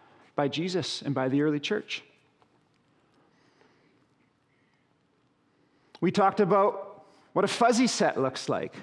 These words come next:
Often the reaction to a bounded set environment where we take away the boundaries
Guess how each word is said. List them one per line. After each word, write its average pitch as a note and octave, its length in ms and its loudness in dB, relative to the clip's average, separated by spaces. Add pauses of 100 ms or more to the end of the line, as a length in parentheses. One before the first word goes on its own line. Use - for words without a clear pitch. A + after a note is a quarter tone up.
(920)
Often - 360 4
the G3+ 80 6
reaction A3 640 4
to G3+ 140 4
a F3 60 4
bounded D#3 340 2
set D#3+ 180 -2
environment C3+ 400 0
where B2+ 80 -2
we C#3+ 80 0
take - 280 -2
away F#3 200 4
the F#3 100 2
boundaries B2 640 -4